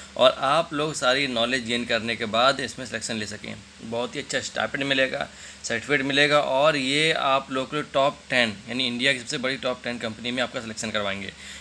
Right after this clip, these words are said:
जिसमें कि आप लोग किसी, किसी भी तरह कोई payment नहीं करना है। उसके बारे में आज हम डिटेल में बात करने वाले हैं। उससे पहले, I am really thankful to you, Tawhid Khan, who has subscribed my channel, and again Sam Akhtar, Zulfikar टीवी, Masood Official English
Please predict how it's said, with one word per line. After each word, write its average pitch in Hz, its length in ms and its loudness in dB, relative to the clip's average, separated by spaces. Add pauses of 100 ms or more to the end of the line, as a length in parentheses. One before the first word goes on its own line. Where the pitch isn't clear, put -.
(120)
जिसमें 156 360 4
कि 156 60 6
आप 135 220 6
लोग 139 120 -4
किसी, 135 160 -6 (220)
किसी 123 180 -8
भी 131 80 -6
तरह 131 140 0
कोई 139 200 -6
payment 117 300 0
नहीं 113 240 0
करना 104 260 0
है। 107 160 -8 (380)
उसके 123 220 -2
बारे 123 260 6
में 131 120 2
आज 120 40 -2
हम 135 100 -6
डिटेल 117 160 0
में 113 100 -4
बात 104 180 -2
करने 104 200 -8
वाले 98 240 -10
हैं। - 120 -16
उससे 131 260 -4
पहले, 131 340 2
I - 520 0
am 127 80 2
really 139 260 4
thankful 139 300 -2
to 151 100 2
you, 156 160 0 (120)
Tawhid 127 360 0
Khan, 131 360 4 (340)
who 131 100 0
has 139 180 -2
subscribed 135 400 4
my 135 60 2
channel, 139 460 0
and 113 220 -4
again 131 280 -2
Sam 135 360 4
Akhtar, 135 300 2 (440)
Zulfikar 123 600 2
टीवी, 135 440 0 (320)
Masood 127 360 -2
Official 139 440 2
English 135 380 2